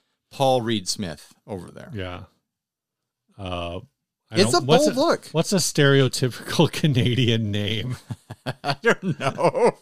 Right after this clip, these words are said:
Speaker 1: <laughs> I was told one time that Burke is a very common last name in Canada.
Speaker 2: Interesting.
Speaker 1: I don't know.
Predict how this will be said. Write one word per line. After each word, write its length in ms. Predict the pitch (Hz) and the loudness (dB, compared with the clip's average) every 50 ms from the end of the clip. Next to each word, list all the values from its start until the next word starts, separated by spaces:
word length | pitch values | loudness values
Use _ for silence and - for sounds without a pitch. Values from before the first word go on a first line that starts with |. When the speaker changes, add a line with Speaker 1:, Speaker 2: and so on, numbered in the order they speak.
| - 165 - _ - - - | -12 -12 -12 _ -12 -12 -12
Speaker 1:
<laughs> 420 | - - 233 - - 226 196 - | -12 -10 -12 -10 -8 -8 -4 0
I 120 | - 185 | 0 4
was 180 | 294 339 381 - | 6 6 6 4
told 220 | - 233 170 147 | 4 0 2 2
one 140 | 143 143 139 | 4 2 2
time 200 | - 151 139 139 | 2 2 0 2
that 220 | 135 127 120 101 - | 0 -2 -4 -4 -4
Burke 280 | 123 127 165 - - | -2 -2 -2 0 0
is 140 | 151 117 98 | 0 0 0
a 80 | 113 98 | -2 -2
very 220 | 101 107 101 98 | -2 -2 -2 -2
common 400 | 92 - - 104 101 98 101 95 | -4 -4 -2 -2 -2 -2 -2 -4
last 260 | 98 98 92 90 - - | -4 -4 -4 -6 -6 -6
name 180 | 101 90 90 90 | -8 -8 -8 -8
in 80 | 82 | -8
Canada. 540 | - 98 92 90 87 85 - - 95 98 101 _ _ _ _ _ _ _ _ _ | -8 -6 -6 -6 -6 -8 -10 -10 -12 -12 -14 _ _ _ _ _ _ _ _ _
Speaker 2:
Interesting. 1000 | 123 120 147 - 170 127 104 95 92 90 - - - 95 92 90 90 92 95 98 _ _ - | -12 -10 -8 -6 -4 -4 -4 -4 -4 -6 -8 -10 -10 -14 -12 -14 -14 -16 -18 -18 _ _ -6
Speaker 1:
I 140 | 82 80 107 | -4 -2 -2
don't 140 | 160 185 139 | -2 -2 -2
know. 300 | 98 92 98 104 120 | -2 -2 -4 -4 -6